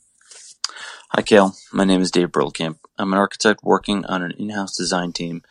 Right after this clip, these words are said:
for a large hospital system. I've had great success adopting many of your principles, from So Good They Can't Ignore You to Deep Work,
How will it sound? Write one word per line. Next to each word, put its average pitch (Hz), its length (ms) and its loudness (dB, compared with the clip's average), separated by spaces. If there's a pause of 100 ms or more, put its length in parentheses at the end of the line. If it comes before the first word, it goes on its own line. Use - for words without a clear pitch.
(320)
for 95 180 0
a 90 60 4
large 90 320 2
hospital 90 460 -2
system. - 480 -8 (720)
I've - 120 -8
had 143 120 0
great 123 260 0
success - 380 0
adopting 90 480 0
many 92 220 -4
of - 60 -8
your - 100 -10
principles, - 500 -8
from - 240 -10
So 95 240 0
Good 92 200 -2
They 92 80 -4
Can't 92 220 -6
Ignore 87 340 -6
You 82 200 -10 (240)
to - 100 -12
Deep 90 280 -4
Work, 80 300 -6